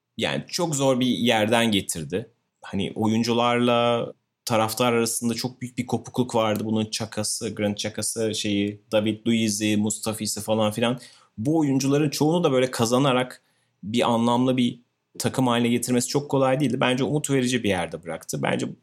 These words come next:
Arsenal'ın şu anda devam etmemesi için hiçbir sebep yok. Bence Arteta çok iyi bir başlangıç yaptı diyebiliriz.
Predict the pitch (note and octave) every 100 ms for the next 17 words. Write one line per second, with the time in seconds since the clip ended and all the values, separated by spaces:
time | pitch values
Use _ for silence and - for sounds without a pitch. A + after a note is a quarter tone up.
0 | _ _ _ _ A#2 A2+ - A2+ A#2 B2
1 | A#2+ B2 - A2+ G2+ A2 G#2 G#2 G2+ G2+
2 | F2+ F2+ - F2+ - A2+ B2 _ _ _
3 | A#2+ - - - F#2+ A#2 A#2 G#2 G2+ G#2
4 | F2+ F2+ D2+ - F2 - _ - G2+ F2
5 | E2+ E2+ F2 F2+ F#2+ F#2 E2+ F#2+ F#2 F2+
6 | E2 - -